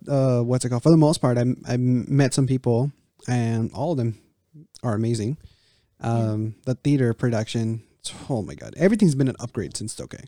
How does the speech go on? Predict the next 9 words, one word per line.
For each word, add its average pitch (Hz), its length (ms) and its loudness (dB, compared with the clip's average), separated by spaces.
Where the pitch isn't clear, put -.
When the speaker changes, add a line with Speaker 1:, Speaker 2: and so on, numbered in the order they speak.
Speaker 2:
Mm, 233 160 -6
that's 220 180 -16
true. 190 320 -16
Speaker 1:
Yeah, 98 220 -8
everything's 135 340 0
an 117 80 0
upgrade. 110 420 -4
Um, 113 460 -4
w-, 139 220 -8